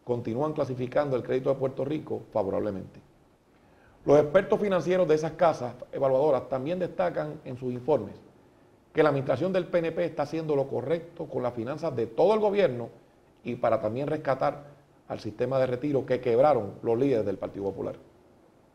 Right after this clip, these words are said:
Dejaron el crédito del pueblo de Puerto Rico a nivel de chatarra en los mercados financieros.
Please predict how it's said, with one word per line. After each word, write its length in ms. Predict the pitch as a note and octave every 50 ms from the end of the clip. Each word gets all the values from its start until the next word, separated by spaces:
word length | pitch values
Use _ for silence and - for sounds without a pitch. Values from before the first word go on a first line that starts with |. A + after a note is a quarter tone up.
| _ _ _ _ - - - - - _ _ _ _ _ _ -
Dejaron 360 | C#3 C3 B2+ D3 F3+ F#3+ F#3+
el 120 | E3+ D3
crédito 260 | C3 D3+ E3+ E3 E3+ D#3
del 120 | C#3+ D3+
pueblo 280 | - D3+ D#3 D#3+ D#3+ D3
de 60 | D#3
Puerto 240 | D3 C3 - - B2
Rico 380 | C3+ D#3+ D#3+ D3+ E3+ E3+ - -
a 80 | B2+ A2
nivel 300 | G#2+ G#2 G#2 B2 C3+ C#3
de 120 | C#3+ -
chatarra 680 | - A#2+ G#2+ G#2 - - D3+ E3 E3 E3 E3 E3 E3+ -
en 140 | - C3 A2+
los 100 | A2 G2+
mercados 340 | G2 F#2+ - - G#2 G#2 G#2
financieros. 520 | A2+ G#2+ G#2+ G#2 G#2 G#2 G2 G2 - G2